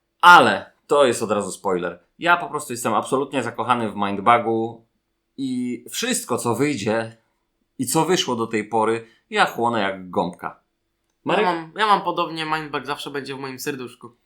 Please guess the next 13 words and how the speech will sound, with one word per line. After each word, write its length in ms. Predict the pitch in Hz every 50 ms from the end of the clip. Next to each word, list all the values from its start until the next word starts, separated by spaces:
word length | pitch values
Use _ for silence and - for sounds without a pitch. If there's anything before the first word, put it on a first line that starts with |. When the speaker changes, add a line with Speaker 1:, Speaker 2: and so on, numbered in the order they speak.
| _ _ _ _ _ _ _ _ _ _ _
Speaker 1:
Tak, 280 | - 98 90 - - - _ _ _ _
to 520 | - 151 160 165 160 160 160 160 156 156 _ _ - _ -
chyba 320 | 330 403 403 277 190 185
jedna 240 | 185 175 151 165 165
z 60 | 156 165
naszych 280 | 156 - 147 135 -
ulubionych 500 | 139 131 123 123 123 123 110 101 98 92
bitewnych 500 | 90 92 - 98 90 87 92 90 85 82
gier, 240 | - 90 95 92 90
jakie 280 | 90 87 - - 95 92
mamy 280 | 90 90 92 92 90
w 60 | 85
domu. 500 | 90 98 92 95 117 151 180 180 - _